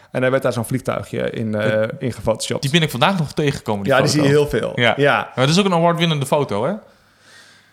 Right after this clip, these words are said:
Speaker 1: Oh, is dat zo?
Speaker 2: Dat is een award-winnende foto. En volgens mij is die daardoor ook in opspraak gekomen daarna. Maar ik weet de details verder niet, hoor.
Speaker 1: Ah,
Speaker 2: Maar
Speaker 1: oké. Maar goed, maar dan, kijk, als je dat, als je dat thuis bedenkt en je gaat dat uitvoeren,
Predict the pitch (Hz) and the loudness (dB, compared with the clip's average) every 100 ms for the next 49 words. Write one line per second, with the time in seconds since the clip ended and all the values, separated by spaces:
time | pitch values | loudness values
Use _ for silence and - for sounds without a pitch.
0 | - 190 233 220 208 180 131 139 160 - | 2 2 2 0 -2 0 2 2 2 -2
1 | 139 151 156 147 123 - 135 139 104 147 | 0 0 0 -4 -4 -2 -2 -2 -6 -6
2 | 143 147 147 147 139 147 147 143 143 143 | -4 -2 -2 -4 -2 -2 0 -4 -4 -6
3 | 147 - 110 104 - 110 101 101 - 101 | -10 -4 -4 -4 -6 -6 -6 -6 -8 -6
4 | 120 135 135 135 131 131 135 - 120 117 | -4 -2 -2 -2 -2 -2 -2 -6 -8 -4
5 | 147 151 147 147 143 135 113 113 123 151 | 0 4 4 4 2 0 0 0 -2 -2
6 | 151 151 165 170 170 147 139 156 165 151 | 0 0 0 -2 -2 0 0 -4 -2 0
7 | 160 160 175 143 151 143 - 151 165 131 | 0 -2 -6 -4 -2 -2 0 2 2 0
8 | 131 143 196 226 185 139 139 139 123 - | 2 2 2 -2 -2 0 0 0 0 0
9 | 160 185 202 202 196 220 | -2 -2 -2 0 0 -2